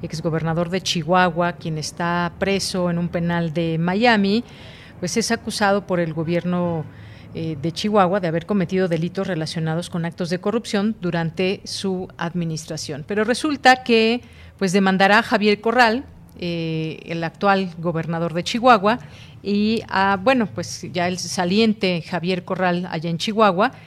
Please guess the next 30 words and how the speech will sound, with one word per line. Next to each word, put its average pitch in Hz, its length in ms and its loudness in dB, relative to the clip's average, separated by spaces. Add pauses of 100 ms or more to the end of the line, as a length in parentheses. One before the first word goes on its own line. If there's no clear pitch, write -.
(200)
y 214 100 4
al 214 180 6
propio 320 280 0
estado 294 360 4
de 247 120 0
Chihuahua 240 540 2
también 220 600 2
lo 190 180 -2
demanda 190 380 2
César 214 360 -2
Duarte 220 320 0
por 165 240 -8
daño 185 260 0
moral. 156 400 -2 (480)
Y 220 160 2
es 233 140 4
que 240 340 4
el 190 160 0
exgobernador, 190 1000 2 (400)
eh, 180 160 -4
César 202 420 0
Duarte 185 320 0
Jaques - 680 -2
demanda 175 560 -2
por 165 140 -4
daño 175 220 0
moral 190 420 2
al 165 140 -4
actual 156 260 -4
mandatario, 214 800 0